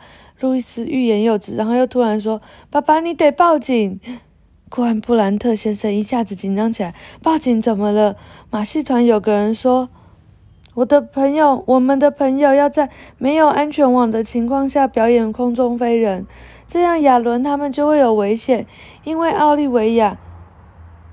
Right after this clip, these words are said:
有时候会失手。”他们的爸爸笑了笑，“哦，你们大可放心。昨天库尔格，呃，库格尔先生来过，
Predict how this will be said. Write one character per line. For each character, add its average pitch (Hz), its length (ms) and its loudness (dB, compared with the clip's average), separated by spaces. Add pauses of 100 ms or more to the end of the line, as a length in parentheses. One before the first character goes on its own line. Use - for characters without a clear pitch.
(540)
有 240 160 2
时 226 180 -8
候 285 220 2
会 311 120 4
失 277 300 -6
手。” - 400 -2 (480)
他 269 80 -4
们 254 180 0
的 214 80 -2
爸 180 160 -8
爸 180 160 -8
笑 226 300 0
了 196 140 0
笑 190 280 -8 (380)
，“哦， 302 300 4
你 202 120 -4
们 180 200 -6
大 277 180 2
可 - 180 -6
放 233 300 0
心。 208 480 -4 (400)
昨 226 180 0
天 277 240 -2
库 294 340 0
尔 196 200 2 (100)
格， 180 360 -4
呃， 233 80 -2
库 330 200 -4
格 240 140 -2
尔 214 180 0
先 208 240 -4
生 214 220 -4
来 175 160 -4
过， 185 340 -6